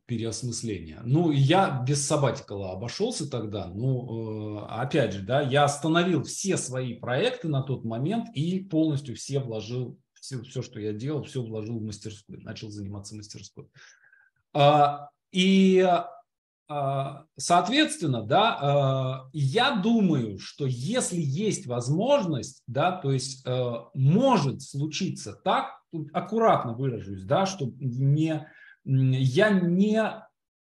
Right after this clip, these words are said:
не думаю, что каждый человек обязательно должен пройти сабатик.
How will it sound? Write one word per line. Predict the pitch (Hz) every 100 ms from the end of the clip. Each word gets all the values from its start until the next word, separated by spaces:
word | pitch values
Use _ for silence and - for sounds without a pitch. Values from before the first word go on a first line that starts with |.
| -
не | 156 196
думаю, | 156 233 269 233 208 190
что | - - 185 180 165
каждый | 185 196 147 139
человек | - 160 247 175
обязательно | 135 160 185 135
должен | 123 139 123
пройти | 107 110 - 127
сабатик. | 120 104 95 -